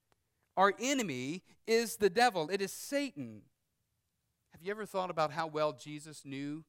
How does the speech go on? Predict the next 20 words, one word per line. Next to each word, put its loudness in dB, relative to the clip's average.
Satan? -6
When -6
he -2
was -6
an 0
angel -2
in -4
heaven -6
before -8
he -4
got -4
cast -10
down -6
from -8
heaven -4
for -6
his -8
rebellion -4
and -12
revolt. -10